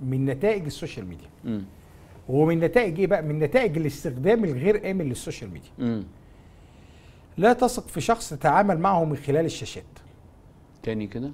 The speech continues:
Speaker 1: لا تثق في شخص تتعامل معه من خلال الشاشات.
Speaker 2: أيوة، لأن الصورة ده مش عارفك صح ولا غلط.
Speaker 1: أنا مش عارف مين اللي ورا
Speaker 2: وهو
Speaker 1: الشاشة
Speaker 2: مين
Speaker 1: دي.
Speaker 2: ده؟
Speaker 1: هل هو ريبوت اللي بيتكلم معايا زي ما
Speaker 2: آه.
Speaker 1: حصل مع ناس كتير؟
Speaker 2: وحصل.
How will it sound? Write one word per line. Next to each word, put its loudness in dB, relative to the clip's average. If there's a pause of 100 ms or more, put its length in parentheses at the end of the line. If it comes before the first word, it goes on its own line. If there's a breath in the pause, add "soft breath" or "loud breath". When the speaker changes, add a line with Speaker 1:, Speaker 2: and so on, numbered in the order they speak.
(180)
Speaker 1:
لا 2
تثق -2
في -16
شخص -6
تتعامل 0
معه 2
من -2
خلال -2
الشاشات. -10 (220)
Speaker 2:
أيوة، -10
لأن -6
الصورة -2
ده -2
مش -4
عارفك -2
صح -4
ولا -2
غلط. -8 (180)
Speaker 1:
أنا -4
مش -4
عارف -2
مين -2
اللي 0
ورا 4
Speaker 2:
وهو 6
Speaker 1:
الشاشة 8
Speaker 2:
مين 2
Speaker 1:
دي. -2
Speaker 2:
ده؟ 0
Speaker 1:
هل 8
هو 12
ريبوت 6 (160)
اللي -2
بيتكلم -2
معايا -2
زي -2
ما -2
Speaker 2:
آه. 2
Speaker 1:
حصل 0
مع -2
ناس -6
كتير؟ -4
Speaker 2:
وحصل. 0